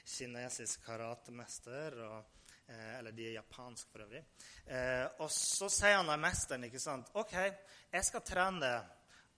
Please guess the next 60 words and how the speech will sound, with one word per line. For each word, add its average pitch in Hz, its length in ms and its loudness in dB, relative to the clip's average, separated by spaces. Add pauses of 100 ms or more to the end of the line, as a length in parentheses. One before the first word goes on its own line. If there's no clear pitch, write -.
(140)
Men 175 160 0
så - 80 2
setter 220 300 2
han 165 100 0
gutten 165 320 -4
bare 160 240 2
til 151 160 -4
å 135 140 2 (340)
vokse - 540 0
og 127 80 -6
vaske 165 340 -2
bilen 170 380 -4
hans. 117 240 -8 (240)
Og 160 60 0
da 190 120 8
skal 196 160 2
han 143 140 2
gjøre 117 80 -2
sånn, 113 140 -10
ikke 113 100 -12
sant? 123 180 -8 (160)
Vokse - 380 0
den 120 80 -10 (100)
på, 196 140 -2 (180)
og - 360 -8
så 175 120 -2
vokse - 400 0
den 127 160 -8
av. 117 320 -2
Altså, 101 220 -8
voks 185 240 -2 (100)
på, 170 120 0 (200)
voks 147 320 -4
av. 113 220 -8 (260)
Hele 202 320 6
dagen 160 560 4
lang, 175 240 4
ikke 123 160 -6
sant, 147 160 -4
trener 151 380 2
han 120 100 -4
på 117 120 -10
det 120 100 0
her. 135 180 -2
Og 175 160 -8
han 185 140 -4
gutten 190 240 -6
blir 196 100 -4
jo 196 80 -2
så 202 80 -6
frustrert, 226 560 4
han 202 80 -10
forstår 240 300 0
ikke, 185 160 -12
"Hvorfor 233 240 -4
skal 196 160 0
jeg 190 80 4
gjøre 214 240 4
det 175 80 0
her?" 220 180 2